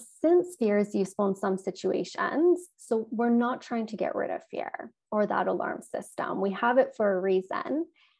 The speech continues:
but instead through practice that we'll be talking about today, we can rewire that system so that it,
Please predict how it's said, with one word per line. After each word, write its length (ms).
but 120
instead 960
through 200
practice 920
that 160
we'll 120
be 120
talking 500
about 300
today, 640
we 160
can 500
rewire 920
that 260
system 640
so 240
that 220
it, 240